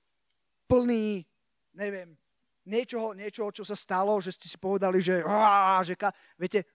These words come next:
to je najväčšie diablové víťazstvo. Jemu vôbec nejde o to, že, že ti, že ti dá nejaké za ucho,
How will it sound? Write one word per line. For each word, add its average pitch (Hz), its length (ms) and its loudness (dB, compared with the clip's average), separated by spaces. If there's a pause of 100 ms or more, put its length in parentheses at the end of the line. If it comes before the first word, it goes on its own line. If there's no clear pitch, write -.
to 202 80 4
je 196 80 0
najväčšie 196 400 -2
diablové 170 400 0
víťazstvo. 151 480 -8 (2000)
Jemu 214 160 2
vôbec 262 320 4
nejde 220 240 2
o 214 160 6
to, 202 160 0
že, 185 400 2
že 170 160 -12
ti, 185 240 -10
že 180 80 -4
ti 190 160 -12
dá 180 160 0
nejaké 180 240 -8
za 185 240 -2
ucho, 180 320 -2